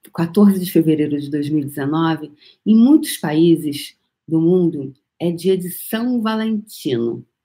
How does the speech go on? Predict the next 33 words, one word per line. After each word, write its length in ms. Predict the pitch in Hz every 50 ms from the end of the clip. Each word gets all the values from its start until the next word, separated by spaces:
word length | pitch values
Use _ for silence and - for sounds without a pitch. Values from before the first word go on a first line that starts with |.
| _ _ _
São, 320 | - - - 147 151 135
San 380 | - - - - 269 277 277 262
Valentino, 1000 | 226 214 208 202 202 196 196 - - 247 247 254 254 262 254 254 254 254 254 - _ _ _
pros 180 | - 160 151
italianos, 640 | 147 - - 147 143 151 165 175 180 175 180 175 - - - _ _ _ - -
Saint 200 | - 220 214 202
Valentine, 1040 | 196 190 190 180 175 175 175 - 196 190 190 190 190 190 190 190 190 190 196 190 - _
nos 200 | - 156 156 139
Estados 340 | - - 156 147 147 147 143
Unidos. 420 | 156 151 156 156 156 156 - - _ _ _ _ _ _
Na 240 | - 196 208 220 208
Europa, 440 | 196 185 185 196 202 202 202 208
é 180 | 202 - - 170
São 240 | 170 - - 185 180
Valen-, 340 | 180 170 165 165 165 165 - _ _
né? 320 | - 175 175 185 185 180 - _ _ _ _ _ _ _ _ _ _ _ _
São 160 | _ - 170
Valentino, 520 | 165 160 156 160 160 160 160 208 220 240 226
em 60 | 202
italiano, 400 | 190 190 165 170 165 - 165 165
em, 340 | 165 165 165 - - - - _ _ _ _ _ _ _
em 100 | - 170
francês, 380 | 165 165 160 156 160 165 165 165
não 100 | 165 165
sei 160 | 165 - -
como 160 | - 156 147
é 40 | 143
que 60 | -
fala. 140 | _ - - _ _ _ _ _ _
Deve 160 | 143 147 139
ser 160 | - - 131
São 220 | 131 - 175 170 175
Valentin 680 | 156 147 151 151 151 151 - 175 185 202 214 254 -